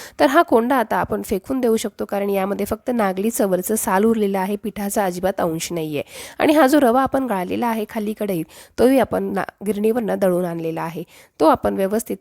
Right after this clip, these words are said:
कणिक दळतो त्याच पद्धतीने बारीक दळून आणायचं आहे आणि नंतर परत असा वस्त्रगाळ करून याला गाळून घ्यायचं आहे. यानेही नागलीचा वरचा कोंडा वरती राहील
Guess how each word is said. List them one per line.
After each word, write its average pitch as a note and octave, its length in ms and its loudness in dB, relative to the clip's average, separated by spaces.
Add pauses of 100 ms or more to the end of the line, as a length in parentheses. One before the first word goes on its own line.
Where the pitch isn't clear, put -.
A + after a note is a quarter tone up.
कणिक B3+ 280 0
दळतो F#3 340 0
त्याच A#3 440 -2
पद्धतीने F#3 540 -2 (320)
बारीक G3 280 0
दळून B3 260 4
आणायचं G3+ 360 0
आहे F3+ 80 0
आणि F#3 140 -2
नंतर F#3+ 300 -2
परत G3+ 280 -2
असा B3 180 0
वस्त्रगाळ F#3+ 480 0
करून G3 280 -2 (380)
याला F#3 180 2
गाळून F3 320 2
घ्यायचं A3+ 320 0
आहे. D#3+ 100 -2 (300)
यानेही G#3+ 440 4
नागलीचा G3 480 2
वरचा G3 260 2
कोंडा G#3 340 0
वरती F#3+ 300 -4
राहील A3+ 240 0